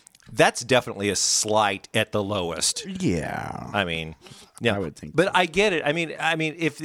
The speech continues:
Speaker 1: if they were enhanced, I would expect an E F one or two at least, if enhanced. And then moderate, you're gonna get threes and fours. And if you get a high, I'm
Speaker 2: Right.
Speaker 1: sure there's gonna be a five out there.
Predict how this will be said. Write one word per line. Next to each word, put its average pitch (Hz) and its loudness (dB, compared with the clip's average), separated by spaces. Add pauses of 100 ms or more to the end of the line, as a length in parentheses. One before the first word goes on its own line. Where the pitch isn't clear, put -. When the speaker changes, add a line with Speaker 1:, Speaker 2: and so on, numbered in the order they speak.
(140)
Speaker 1:
if 143 0
they 180 2
were 196 2
enhanced, 170 0
I 170 6
would 185 0
expect - 0
an 117 -6
E 120 0
F 113 -2
one 113 -2
or 92 -2
two 120 0
at - -6
least, 92 -4
if 104 -4
enhanced. 95 -4
And 104 -2
then 107 -2
moderate, 113 0
you're 113 -2
gonna 110 -2
get 92 -6
threes 104 -2
and 92 -4
fours. 90 0
And 90 -4
if 87 -8
you 95 -6
get 92 -2
a 85 -4
high, 87 -4
I'm 98 0
Speaker 2:
Right. 85 0
Speaker 1:
sure 85 -10
there's 80 -8
gonna 82 -8
be 76 -8
a 71 -10
five 69 -8
out 67 -14
there. 73 -14